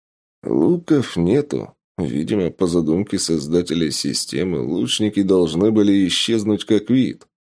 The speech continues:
Ухмыльнулся мужчина, у которого не менее сотни тысяч лучников, и они прекрасно справляются.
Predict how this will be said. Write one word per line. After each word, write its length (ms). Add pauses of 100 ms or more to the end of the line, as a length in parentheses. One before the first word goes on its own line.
(180)
Ухмыльнулся 920
мужчина, 680
у 120
которого 460
не 140
менее 400
сотни 460
тысяч 540
лучников, 880
и 140
они 340
прекрасно 720
справляются. 1000